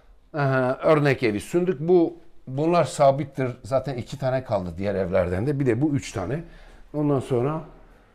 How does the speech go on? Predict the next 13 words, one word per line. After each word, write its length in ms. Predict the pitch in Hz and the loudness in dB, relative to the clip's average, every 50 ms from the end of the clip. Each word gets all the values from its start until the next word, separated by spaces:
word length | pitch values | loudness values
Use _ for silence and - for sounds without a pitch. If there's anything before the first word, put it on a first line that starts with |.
| _ _ _ | _ _ _
bu 80 | 175 175 | 0 2
da 160 | 190 185 170 | 2 4 6
böyle 460 | 175 147 123 117 131 147 139 123 135 | 8 8 8 8 6 2 2 2 4
döndük, 500 | 165 185 175 156 135 131 165 165 165 139 | 6 6 6 6 4 4 2 0 2 4
geldik. 560 | 147 165 156 147 120 110 156 170 - - - - - - - - - - - - - - - - - - | 6 6 6 6 4 2 -2 -2 -4 -6 -12 -16 -18 -18 -20 -20 -20 -20 -20 -20 -20 -20 -18 -18 -6 0
Geldik, 280 | - 185 185 156 151 127 | 0 2 2 2 0 0
burası 520 | 156 180 190 175 156 120 107 - 113 92 90 | 4 4 6 8 8 6 6 2 -2 0 4
da, 340 | 123 151 165 175 170 165 156 165 | 6 8 8 8 6 4 2 2
burası 340 | 185 160 120 104 - - 175 | 4 4 4 2 0 -2 0
da 60 | 190 | 0
üçüncü 380 | 185 143 - 160 156 147 151 | 0 0 0 -2 0 2 4
oda 200 | 131 107 98 104 | 2 2 2 2
arkadaşlar. 500 | 101 92 - 107 101 95 - - 165 165 | 0 0 -2 -4 -8 -8 -6 -6 -8 -8